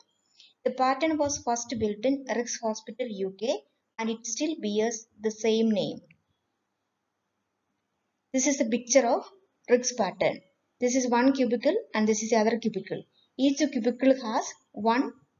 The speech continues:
two, four, or six bed and with the nurse station. This is another picture. This is one cubicle, other cubicle, another cubicle, like that. The cubicles face each other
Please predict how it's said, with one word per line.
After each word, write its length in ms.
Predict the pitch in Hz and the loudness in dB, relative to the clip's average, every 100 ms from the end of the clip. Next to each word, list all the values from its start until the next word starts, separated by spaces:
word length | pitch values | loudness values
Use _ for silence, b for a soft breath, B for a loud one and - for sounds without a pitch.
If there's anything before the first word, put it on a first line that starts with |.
| _ | _
two, 240 | 240 269 302 - | -2 0 0 -4
four, 320 | 220 226 254 - | 0 2 2 0
or 140 | 220 | 0
six 320 | 214 233 - | 0 -2 -2
bed 220 | 190 151 - - - _ _ - | 0 0 -2 -20 -20 _ _ -2
and 120 | 220 | 0
with 280 | 220 240 240 | 2 -2 0
the 140 | 330 - - | 0 0 2
nurse 280 | 220 208 220 | 4 4 0
station. 380 | - 165 - - - _ _ _ _ _ _ _ _ _ _ _ - | -2 -4 -4 -8 -12 _ _ _ _ _ _ _ _ _ _ _ -4
This 120 | 254 | 0
is 120 | 269 | 2
another 260 | 240 233 277 | 2 4 4
picture. 400 | 247 226 - 349 480 - - _ - | 2 -2 2 2 0 -12 -20 _ -8
This 120 | 226 | -4
is 140 | 262 226 | -2 0
one 260 | 226 254 | 0 2
cubicle, 420 | 254 240 247 311 453 - _ _ - | 2 0 0 0 -2 -8 _ _ -4
other 220 | 220 240 | 0 0
cubicle, 440 | 240 226 233 294 392 - | 0 -2 0 0 0 -2
another 300 | 214 226 240 | 0 0 0
cubicle, 380 | 233 220 233 262 202 | 0 0 2 2 2
like 180 | 185 - | -2 -4
that. 80 | - _ _ _ _ - | -14 _ _ _ _ -10
The 60 | 240 | -2
cubicles 460 | 247 247 269 294 - | 0 0 -2 -4 2
face 320 | 240 240 240 | 2 4 0
each 220 | 202 208 | -2 0
other 200 | 202 | 0